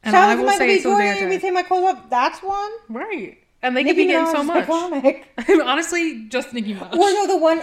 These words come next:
Speaker 2: I'm pretty sure this was her getting ready for, like, I'm pretty sure it's for, I don't know. But she goes, "Everybody loves a jacket. Every female in this room is gonna love the jacket.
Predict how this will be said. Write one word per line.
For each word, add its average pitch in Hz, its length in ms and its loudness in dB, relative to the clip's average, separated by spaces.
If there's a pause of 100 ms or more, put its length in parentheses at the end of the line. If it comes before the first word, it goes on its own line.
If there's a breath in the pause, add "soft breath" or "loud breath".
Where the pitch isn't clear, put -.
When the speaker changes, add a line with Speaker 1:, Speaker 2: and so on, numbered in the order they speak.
Speaker 2:
I'm 302 160 -2
pretty 330 160 -4
sure 330 100 -6
this 302 200 -6
was 269 180 -2 (280)
her 269 120 -4
getting 247 220 -6
ready 233 180 -6
for, 220 320 -10
like, 208 160 -8 (160)
I'm 202 240 -12
pretty 214 240 -18
sure - 160 -16
it's - 100 -20
for, 180 300 -16
I 196 60 -10
don't 180 160 -12 (160)
know. 185 240 -12 (260 loud breath)
But 233 80 -16
she 240 100 -14
goes, 226 220 -6 (280 loud breath)
"Everybody 233 340 -2
loves 254 140 -10
a 240 40 -14
jacket. 233 540 0
Every 220 240 -8
female 240 260 -6
in 240 140 -8
this 240 100 -20
room 233 80 -10
is 226 80 -14
gonna 220 140 -8
love 214 100 -4
the 226 80 -12
jacket. 220 680 -2